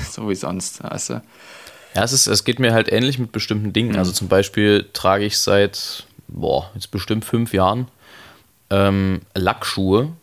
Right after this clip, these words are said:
Speaker 2: wo man sich immer sagen kann, "Naja, muss das sein?" und Lackschuhe und bla. Was man halt dahinter nicht weiß, ist, die habe ich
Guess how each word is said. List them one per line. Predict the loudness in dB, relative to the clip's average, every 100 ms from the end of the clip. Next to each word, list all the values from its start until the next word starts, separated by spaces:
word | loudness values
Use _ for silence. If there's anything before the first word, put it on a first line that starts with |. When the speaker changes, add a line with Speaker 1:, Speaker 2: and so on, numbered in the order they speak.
| _ _ _ _ _ _ _ _
Speaker 2:
wo | -4
man | 0 0
sich | 0 -4 -6
immer | -2 0
sagen | 2 2 0
kann, | -2 -2
"Naja, | -2
muss | -4 -2
das | -2 0
sein?" | 2 2 0
und | -4
Lackschuhe | -4 -6 -8 -8 -6
und | -4
bla. | -2 -2 -6 -20 -20 -20 -20 -20 -20
Was | -16 -4 2
man | 4 4 2
halt | 0 2
dahinter | 2 2 2
nicht | 2 4
weiß, | 4 4 4
ist, | 0 0
die | 2
habe | 2 2
ich | 0 -2